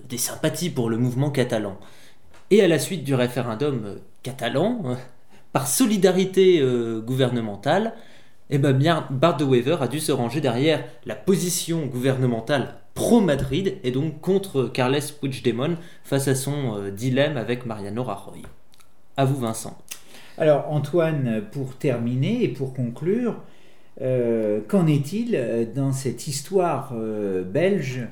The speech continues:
Speaker 2: euh, eh bien, euh, de la partie wallonne, de la partie francophone, c'est-à-dire de la Wallonie ?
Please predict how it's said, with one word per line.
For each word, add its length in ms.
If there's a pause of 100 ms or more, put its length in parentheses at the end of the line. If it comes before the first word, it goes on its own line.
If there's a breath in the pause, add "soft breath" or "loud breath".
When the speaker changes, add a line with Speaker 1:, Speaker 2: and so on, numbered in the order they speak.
(380 loud breath)
Speaker 2:
euh, 500
eh 120
bien, 460 (100)
euh, 200
de 160
la 180
partie 580
wallonne, 500
de 100
la 120
partie 360
francophone, 680
c'est-à-dire 500
de 80
la 140
Wallonie ? 600